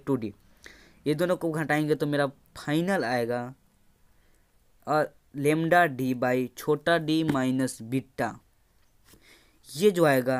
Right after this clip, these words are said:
यही हमारा क्या हुआ? यही हमारा इस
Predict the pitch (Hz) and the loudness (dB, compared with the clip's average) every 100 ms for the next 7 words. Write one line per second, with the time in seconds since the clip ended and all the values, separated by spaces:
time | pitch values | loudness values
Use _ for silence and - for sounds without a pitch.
0 | 127 117 127 147 165 175 147 131 123 123 | -4 -10 -2 2 2 2 -2 -2 0 0
1 | 123 - 127 127 123 131 131 131 131 _ | -2 -4 -4 -2 -2 -2 -2 -6 -12 _
2 | _ _ _ _ _ _ _ _ _ _ | _ _ _ _ _ _ _ _ _ _
3 | _ _ _ _ _ _ _ _ _ _ | _ _ _ _ _ _ _ _ _ _
4 | 131 151 165 165 143 135 131 131 131 | -2 2 2 0 0 0 2 2 0